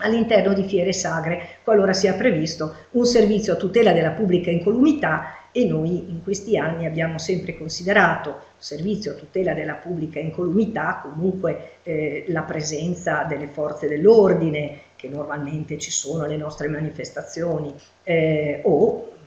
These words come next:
la presenza in alcuni casi di servizi di vigilanza e guardie giurate. Ecco, le guardie giurate, naturalmente, queste sono armate e hanno quindi una normativa molto più stringente, molto più delineata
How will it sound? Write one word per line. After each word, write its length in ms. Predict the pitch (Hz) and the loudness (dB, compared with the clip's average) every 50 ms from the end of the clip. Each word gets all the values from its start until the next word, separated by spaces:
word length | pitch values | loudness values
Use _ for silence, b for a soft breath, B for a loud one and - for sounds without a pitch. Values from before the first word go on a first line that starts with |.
| - - - - | -20 -20 -14 -8
la 140 | 175 156 147 | -6 -6 -6
presenza 640 | - - 170 160 147 135 165 202 202 - 165 156 165 | -4 -4 -4 -2 -2 -2 0 -2 0 0 0 0 0
in 200 | 147 151 151 147 | -2 -2 -4 -6
alcuni 380 | 151 147 - 160 165 160 147 | -8 -10 -10 -10 -8 -8 -8
casi 440 | - - 139 156 185 190 165 156 156 | -8 -6 -2 2 2 2 2 2 0
di 120 | 156 147 | -2 -4
servizi 480 | - - 151 131 - 156 151 156 - 139 | -6 -6 -6 -6 -4 -6 -6 -6 -8 -12
di 80 | 143 143 | -10 -8
vigilanza 560 | 160 175 202 226 185 151 147 147 135 - 147 | -6 -4 -2 -2 -2 -4 -6 -8 -8 -8 -8
e 60 | 143 | -8
guardie 360 | 147 143 143 143 - 147 147 | -6 -8 -8 -8 -8 -10 -10
giurate. 600 | 143 151 143 139 139 131 - - - 139 - B B B B B _ | -10 -10 -10 -10 -10 -10 -12 -10 -10 -10 -10 B B B B B _
Ecco, 320 | 254 214 139 - - - | 0 0 0 0 -4 -6
le 80 | - 175 | -4 2
guardie 380 | 208 254 226 175 156 165 185 185 | 6 6 6 6 6 6 4 6
giurate, 640 | 277 349 415 - - - 160 - 247 277 262 - 190 | 8 8 8 8 6 4 2 2 4 4 4 4 2
naturalmente, 1040 | 185 165 - - 226 247 302 254 185 208 240 226 - - 170 143 - - - - - _ | 0 -2 0 2 4 4 6 6 6 6 4 4 4 2 2 0 0 -4 -10 -14 -2 _
queste 520 | - 226 208 - - - 170 151 156 - | 8 10 10 10 8 4 2 0 0 0
sono 340 | - - - 262 220 175 170 | 0 2 4 4 4 6 6
armate 960 | 196 220 226 208 165 139 139 139 139 - 196 233 311 - - - - - - - | 6 6 6 4 2 2 0 -4 -2 2 4 4 4 4 2 -4 -10 -14 -4 4
e 340 | 254 226 208 202 202 - - | 8 10 10 10 8 6 6
hanno 420 | 240 240 233 208 196 190 185 - | 4 6 6 6 6 4 2 2
quindi 720 | - 254 240 214 196 185 175 170 170 156 143 - - - - _ _ _ _ _ _ _ _ _ - - - | 0 2 4 6 6 6 6 6 4 2 2 -2 -6 -12 -18 _ _ _ _ _ _ _ _ _ -18 -2 4
una 240 | 262 247 247 214 | 6 8 8 8
normativa 720 | 214 214 214 214 214 214 214 - 262 254 220 196 - - 240 | 8 8 8 8 8 6 6 6 4 4 4 4 4 4 4
molto 340 | 220 240 254 247 - 226 - | 6 6 6 6 6 2 0
più 120 | - 196 | 0 -2
stringente, 640 | 190 - 190 202 202 208 233 294 262 190 170 185 185 | -4 -2 2 4 4 6 6 6 6 4 4 4 4
molto 340 | 190 233 254 233 - - - | 6 6 6 6 4 2 0
più 120 | - 220 | 0 0
delineata 840 | 185 165 165 175 175 170 202 233 233 208 170 160 - 160 147 151 | 0 0 -2 -2 0 2 4 6 6 6 4 2 -2 -4 -6 -6